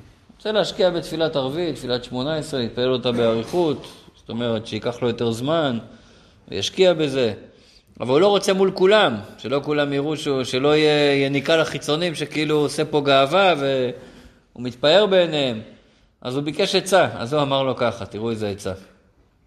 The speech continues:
הוא אמר לו, "תבוא לבית כנסת, <clears throat> למניין, תעמוד עם כולם בתפילה, תעשה כאילו שאתה מתפלל,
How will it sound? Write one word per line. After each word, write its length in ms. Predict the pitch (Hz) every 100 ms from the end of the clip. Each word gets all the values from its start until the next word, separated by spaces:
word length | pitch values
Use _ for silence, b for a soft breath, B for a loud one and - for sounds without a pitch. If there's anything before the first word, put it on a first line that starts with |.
| _ _ - B B B B B -
הוא 100 | 107
אמר 180 | 147
לו, 100 | 147
"תבוא 340 | 143 117 131 156
לבית 240 | 143 127
כנסת, 540 | 120 110 107 107 110 - _ _ -
<clears throat> 380 | - 110 - 117
למניין, 640 | 113 113 110 101 101 110 - - b b _
תעמוד 400 | 120 120 151 165
עם 160 | 151 131
כולם 320 | 131 131 127
בתפילה, 520 | 117 - 107 104 110 110 _ _ b b b _
תעשה 380 | 131 131 - 185
כאילו 340 | - 165 156
שאתה 180 | - 135
מתפלל, 600 | 127 - 117 110 110